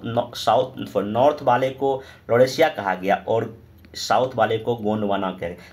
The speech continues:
इंडिया गोंडवाना का ही जो हिस्सा है, जो कि प्रायद्वीपीय पठार है, ठीक, उत्तरी दक्षिण बता दिया। बाद में लॉरेशिया और गोंडवाना धीरे धीरे अनेक हिस्सों में बट गया, ठीक है, ये ध्यान रखिएगा। तो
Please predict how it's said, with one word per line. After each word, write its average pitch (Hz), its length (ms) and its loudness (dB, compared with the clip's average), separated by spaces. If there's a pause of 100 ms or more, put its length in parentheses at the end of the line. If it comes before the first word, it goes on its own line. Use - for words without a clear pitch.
(140)
इंडिया 113 320 0
गोंडवाना 110 560 0
का 104 180 -4
ही 101 140 -6
जो 101 100 -4
हिस्सा 95 380 -6
है, 92 120 -4
जो 95 100 -8
कि - 140 -16
प्रायद्वीपीय 90 400 -4
पठार - 420 -8
है, 87 60 -10
ठीक, 123 280 -14 (340)
उत्तरी 135 240 -4
दक्षिण 113 220 0
बता 113 180 4
दिया। 117 220 -4 (300)
बाद 120 340 2
में 165 140 -2
लॉरेशिया 139 500 2
और 143 120 0
गोंडवाना 131 420 0
धीरे 120 340 -4
धीरे 123 360 -4
अनेक 151 380 -2
हिस्सों 117 260 -6
में 101 220 -4
बट 95 200 -2
गया, 90 220 -6
ठीक - 220 -14
है, 107 120 -6
ये 98 80 -6
ध्यान 90 240 -8
रखिएगा। 90 400 -12 (760)
तो 110 640 2